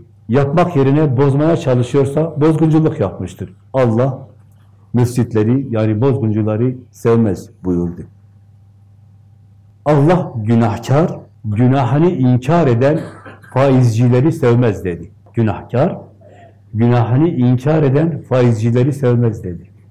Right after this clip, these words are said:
Faizci neden günahını inkar ediyor? Faiz de alışveriş gibidir dediği için.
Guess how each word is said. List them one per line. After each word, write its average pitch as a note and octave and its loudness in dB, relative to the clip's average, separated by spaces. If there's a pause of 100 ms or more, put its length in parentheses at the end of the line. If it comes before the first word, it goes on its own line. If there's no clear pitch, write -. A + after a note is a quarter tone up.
(160)
Faizci A2+ 0
neden B2+ 0
günahını G#2+ -2
inkar G#2 -4
ediyor? G#2+ -2 (1400)
Faiz D3 2
de C#3 0
alışveriş C3 0
gibidir A2 -2
dediği A2+ 0
için. F#2 -12